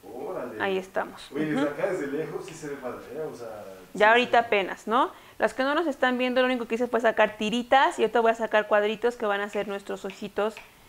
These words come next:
Speaker 2: de nuestros fantasmas. Ya si le quieren poner boquita.
Speaker 1: Adiós, adiós.
Speaker 2: ¿No?
Speaker 1: Ah, los, esos son los fantasmas.
Speaker 2: Esos son los fantasmas, ¿no?
Speaker 1: Ok,
Speaker 2: Si le
Speaker 1: ok.
Speaker 2: quieren poner boca de, de así como más tenebrosa,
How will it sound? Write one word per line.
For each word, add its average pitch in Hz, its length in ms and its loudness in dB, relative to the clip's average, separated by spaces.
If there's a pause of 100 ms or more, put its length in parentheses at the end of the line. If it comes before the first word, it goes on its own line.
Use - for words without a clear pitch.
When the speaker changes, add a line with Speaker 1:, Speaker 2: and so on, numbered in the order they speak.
(180)
Speaker 2:
de 208 300 4
nuestros 202 520 -2
fantasmas. - 640 -8
Ya 220 80 2
si 247 100 0
le 208 140 2
quieren 202 260 2
poner 180 300 -6
boquita. 170 960 0
Speaker 1:
Adiós, - 160 -8 (100)
adiós. 123 300 -12 (300)
Speaker 2:
¿No? 285 180 2 (760)
Speaker 1:
Ah, 175 340 -2
los, 143 80 -6 (300)
esos 147 80 -12
son 175 200 -10
los 139 120 -12
fantasmas. 135 420 -10
Speaker 2:
Esos 208 120 -4
son 233 120 -2
los 220 140 -2
fantasmas, - 580 -8
¿no? 220 80 -6
Speaker 1:
Ok, 254 60 -4 (440)
Speaker 2:
Si 233 80 0
le 233 60 8
Speaker 1:
ok. 226 60 2
Speaker 2:
quieren 247 200 4
poner 202 280 0
boca 202 320 4
de, 156 100 -4 (140)
de 170 100 -10
así - 220 -12
como 165 400 -10
más 160 180 -10
tenebrosa, 190 640 -6